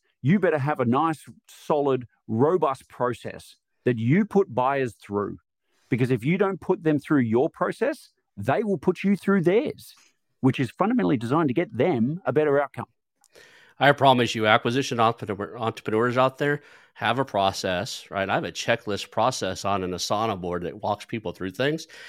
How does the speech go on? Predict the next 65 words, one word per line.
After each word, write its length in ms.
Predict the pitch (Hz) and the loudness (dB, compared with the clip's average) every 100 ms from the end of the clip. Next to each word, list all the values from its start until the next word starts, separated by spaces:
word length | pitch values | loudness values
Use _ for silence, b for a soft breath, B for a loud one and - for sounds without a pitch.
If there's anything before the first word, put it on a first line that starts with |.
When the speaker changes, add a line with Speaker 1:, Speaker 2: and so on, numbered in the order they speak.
| B - | B -2
Speaker 2:
We 100 | 104 | 2
have 240 | 107 127 | 4 4
a 60 | 160 | 2
team, 420 | - 104 104 175 _ - | -2 -4 -4 -8 _ -6
right? 360 | 98 110 135 - b b - | 0 0 0 -6 b b 0
I 100 | 123 | 4
have 140 | 175 | 4
team 260 | - 131 139 | 2 0 2
members 280 | 131 113 104 | 4 2 2
I 100 | 117 | 0
can 140 | 131 | 0
pull 180 | 127 123 | -2 0
in 100 | 120 | 0
that 80 | 98 | 0
are 260 | 92 90 _ - | -2 -4 _ -20
accountants. 640 | 110 87 85 110 190 - | -14 -10 -6 -2 -4 -4
I 140 | - 156 | -6 -4
have 140 | 214 | -4
forensic 400 | 110 110 160 165 | -2 -2 -2 -4
accountants. 420 | 113 107 85 98 | -4 -4 -4 -6
If 120 | 98 156 | -6 -6
your 80 | |
books 280 | 147 117 - | 0 0 0
look 160 | 135 131 - 92 | -4 -6 -12 -6
a 80 | 95 | -2
mess, 420 | 95 101 190 - b b b b _ _ | 0 0 -2 -10 b b b b _ _
bonus 280 | 110 139 175 | 0 2 0
for 140 | - | -2
me 200 | 110 156 | -4 -2
if 100 | 117 | -2
I 60 | 92 | -4
still 200 | 90 104 | -4 -2
like 200 | 95 - | -4 -4
your 80 | 85 | -4
business, 380 | 101 113 87 - | -4 -4 -8 -8
'cause 180 | 95 | -8
I 120 | 87 107 | -4 -4
have 160 | 135 | -2
a 60 | 135 | -4
forensic 380 | 123 120 135 147 | -4 -4 -6 -10
accountant 400 | 120 92 85 104 | -4 -4 -4 -8
that 160 | 117 | -10
can, 180 | 95 90 | -10 -10
you 120 | 85 101 | -8 -6
know, 260 | 90 90 B B B - | -6 -6 B B B -12
a 60 | |
forensic 360 | 90 101 101 139 | -4 -2 -2 -6
C 160 | - 127 | -6 -6
P 180 | 117 | -2
A 140 | 95 95 | 0 0
that 160 | 101 | -2
can 120 | 95 90 | -6 -6
look 180 | 101 | -6
through 160 | - 107 | -2 -4
it 60 | 92 | -4
and 80 | |
tell 120 | - 95 | -6 -4
me 100 | 107 | -4
if 60 | |
she 140 | - 113 | -4 -8
can 100 | 113 | -6
put 120 | 107 | -6
it 60 | |
back 180 | 101 107 | -2 -2
together. 460 | 110 127 147 92 | -2 -4 -2 -4